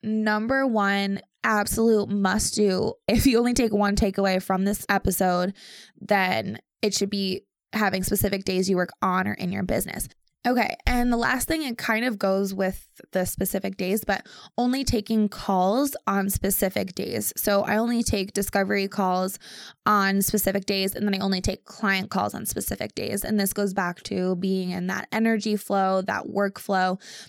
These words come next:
that allows you to energetically be on the same level and not break up your work. So if you're, like, in a super flow state, working on content or, like,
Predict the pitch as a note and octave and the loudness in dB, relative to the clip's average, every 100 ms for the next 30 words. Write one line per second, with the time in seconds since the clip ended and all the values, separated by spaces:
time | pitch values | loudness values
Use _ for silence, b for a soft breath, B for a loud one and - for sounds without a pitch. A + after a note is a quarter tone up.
0 | B G3+ F#3+ - G3 G3 F#3+ F#3+ G3 G3+ | B 0 0 0 2 2 2 2 0 0
1 | F#3+ F#3 - - F#3 F3+ F3+ F#3 - A3 | 0 -2 -4 -2 0 0 0 -2 0 0
2 | G#3 G3+ G3 F#3+ F#3+ G3 G3 F#3+ F#3+ F#3 | 2 2 0 0 0 0 0 -2 0 -2
3 | - F#3 F#3 F3+ F#3 A#3 A3+ G3 F#3 F#3 | 0 0 0 0 0 0 2 2 2 0
4 | F#3 - G#3 F#3+ G#3 G3 F3+ F3+ A3+ - | -2 -2 -2 0 -2 -4 -2 2 2 2
5 | - F#3+ G#3+ B3 C#4 C#4+ - A3 G3+ F#3+ | -2 -2 0 -2 -2 -4 -6 -2 0 0
6 | - A#3+ A3+ A3 G3+ - F#3+ F#3+ G3 - | -2 -2 0 -2 -2 -2 0 2 0 -2
7 | F#3 F#3+ - B B B B G#3+ G3 G3 | -2 -2 -4 B B B B 0 0 0
8 | G3+ A3 - C#4+ A#3+ G#3 G3+ A#2+ G3 F#3+ | 0 -2 -2 -2 0 0 -2 0 0 0
9 | F#3+ | -2